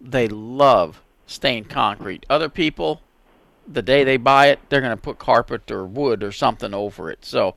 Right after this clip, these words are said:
it, it is a personal choice. There really is no pros or cons as far as doing it. You just have to understand it is a wear item,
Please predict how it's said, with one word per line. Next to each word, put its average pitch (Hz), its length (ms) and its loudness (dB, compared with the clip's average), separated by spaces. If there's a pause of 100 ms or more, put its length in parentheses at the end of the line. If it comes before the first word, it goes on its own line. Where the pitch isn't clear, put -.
(420)
it, - 180 0
it 147 140 4
is 156 160 0
a 160 120 2
personal 165 500 -2
choice. 110 520 -6 (460)
There 151 180 0
really 190 480 2
is 190 220 2
no 135 260 -2 (380)
pros 175 480 -2
or 113 80 -6
cons 143 800 -2
as - 180 -10
far 127 280 0
as 104 100 -10
doing 139 480 -10
it. 160 180 -12
You 143 120 -8
just 165 200 -6
have 175 180 2
to - 120 -6
understand 117 680 -8 (580)
it 147 100 4
is 147 160 2
a 135 60 -4
wear 127 360 2
item, 135 540 2